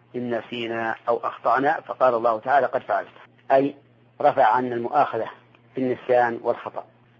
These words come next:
وهذا عام في جميع محظورات الإحرام، وفي جميع محظورات الصلاة، وفي جميع محظورات الصيام.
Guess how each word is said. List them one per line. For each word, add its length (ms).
وهذا 360
عام 580
في 180
جميع 300
محظورات 460
الإحرام، 420
وفي 280
جميع 340
محظورات 460
الصلاة، 300
وفي 240
جميع 340
محظورات 440
الصيام. 300